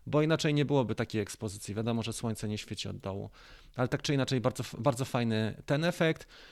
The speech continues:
Tutaj na moście też, e, mijanki tu wlecieli w, <laughs> w wybuch praktycznie, <laughs> więc filtry do wymiany. Bardzo dużo dynamicznych scen. E, wiadomo, że to jest produkcja, gdzie można sobie pozwolić na,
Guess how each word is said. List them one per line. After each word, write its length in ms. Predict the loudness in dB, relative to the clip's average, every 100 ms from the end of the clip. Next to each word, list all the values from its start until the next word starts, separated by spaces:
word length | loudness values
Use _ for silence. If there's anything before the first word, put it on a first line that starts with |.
| -20 -4
Tutaj 280 | 0 6 6
na 100 | 6
moście 440 | 4 4 4 0
też, 500 | 2 4 4 4 0 -2
e, 200 | -2 2
mijanki 720 | 4 4 2 -2 -4 -2 -2
tu 140 | -2
wlecieli 600 | 0 2 2 4 4 4
w, 240 | 0 -4 -16 -18 -20 -20
<laughs> 400 | -20 -16 -12 -8
w 120 | 2
wybuch 380 | 6 8 6 4
praktycznie, 760 | 0 0 0 0 0 0 0 -2 -8 -12 -12
<laughs> 360 | -14 -14 -4
więc 160 | -2 2
filtry 340 | 2 4 4
do 120 | 2 2
wymiany. 800 | 2 2 2 2 0 -2 -4 -8 -12 -14 -14
Bardzo 460 | -12 4 8 8 6
dużo 220 | 4 4
dynamicznych 640 | 4 2 2 -2 -4 -4
scen. 560 | -8 -4 -2 0 -2 -6 -12 -12
E, 240 | -8 -6 -4
wiadomo, 320 | -2 0 0
że 680 | 0 0 0 0 -2 -4 -6 -2
to 80 | 0
jest 180 | 0
produkcja, 520 | -2 -4 -4 -2 0 2
gdzie 180 | 0
można 220 | -2 -2 -2
sobie 200 | -2 -2
pozwolić 600 | -2 -2 -2 -2 -2 -4
na, 320 | -2 -4